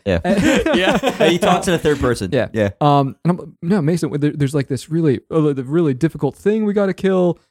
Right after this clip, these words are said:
Speaker 2: Like, he, he's, like, this badass, and we killed all these. Like, I just really need your help. I mean,"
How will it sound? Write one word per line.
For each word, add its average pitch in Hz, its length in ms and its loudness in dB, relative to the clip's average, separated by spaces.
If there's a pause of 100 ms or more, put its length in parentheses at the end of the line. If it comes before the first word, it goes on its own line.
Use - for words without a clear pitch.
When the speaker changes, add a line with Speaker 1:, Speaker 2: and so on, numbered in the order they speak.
(100)
Speaker 2:
Like, 131 160 0
he, 139 180 2
he's, 135 220 2
like, 127 160 0
this 135 140 -4
badass, 156 420 2
and 139 80 -4
we 135 60 0
killed 170 200 0
all 160 100 2
these. 147 180 0
Like, 139 160 0
I 135 80 2
just 139 160 -8
really 156 200 0
need 151 200 0
your 120 80 -4
help. 147 240 0
I 123 60 0
mean," 120 300 -4